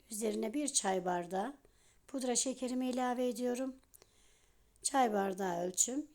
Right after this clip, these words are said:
yüz yirmi beş mililitredir. Pudra şekerimi de şöyle kabaca bir karıştırdıktan sonra hemen yarım çay bardağı sıvı yağım var. Sıvı yağımı da ilave ediyorum.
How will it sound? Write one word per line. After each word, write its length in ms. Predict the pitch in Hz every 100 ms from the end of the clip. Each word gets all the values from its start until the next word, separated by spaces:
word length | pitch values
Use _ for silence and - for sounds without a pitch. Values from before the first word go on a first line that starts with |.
| -
yüz 200 | 233 233
yirmi 180 | 233
beş 240 | 220 226 -
mililitredir. 960 | 196 185 170 - 165 165 214 269 - - _ _ _ _ _ - - - - - - - _ _ _ _ _ _ _ _ _ _ _ _ _ _ -
Pudra 260 | 320 277 226
şekerimi 520 | - 202 208 196 190
de 80 | 196
şöyle 380 | - 269 208
kabaca 420 | 208 247 214 202 185
bir 140 | 196
karıştırdıktan 920 | - 247 202 - 190 185 - - 175
sonra 480 | 180 185 175 180 233 - _ _ - - _ - - _ _
hemen 480 | - 233 190 240 233
yarım 300 | 220 247 233
çay 340 | 208 220 185 185
bardağı 380 | 185 180 202 233
sıvı 260 | - 226
yağım 320 | 202 175 170
var. 100 | 170
Sıvı 260 | 180 - 233
yağımı 340 | 202 175 180
da 80 | 175
ilave 480 | 202 233 190 175 175
ediyorum. 540 | 165 - 180 226 254